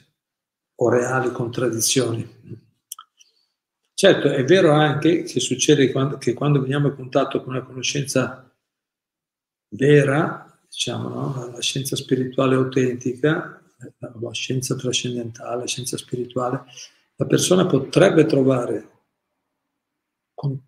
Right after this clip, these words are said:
eh, delle informazioni che s-, appaiono contraddittorie, quindi ci vuole un po' di maturità, di esperienza, appaiono contraddittorie e potrebbe scoraggiarsi,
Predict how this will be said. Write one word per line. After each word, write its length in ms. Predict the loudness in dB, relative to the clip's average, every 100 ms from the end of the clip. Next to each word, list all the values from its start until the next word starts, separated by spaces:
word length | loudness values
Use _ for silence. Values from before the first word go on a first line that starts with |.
| _ _ _
eh, 400 | -6 -6 -6 -10 _ _
delle 520 | -16 -12 -12 -4 0
informazioni 640 | 0 0 0 0 2 2 4
che 160 | 4
s-, 240 | 4 2 -8 -18 -18 -18 0
appaiono 720 | 0 2 4 6 6 6 2
contraddittorie, 1080 | -2 -2 0 0 -2 0 0 -2 -8 -12 _ _ _ _ _ _ _ _ _
quindi 220 | -6 -4
ci 140 | -2 -2
vuole 160 | -2
un 80 | -2
po' 140 | -4 -2
di 80 |
maturità, 580 | -2 -4 -4 -6 -2 -2
di 80 | 0
esperienza, 720 | -2 -4 0 0 0 -6 -10 -18
appaiono 300 | -2 0 4
contraddittorie 380 | 2 4 6 4
e 20 |
potrebbe 420 | 2 -2 -2 0
scoraggiarsi, 760 | 0 0 0 2 2 2 -2 -6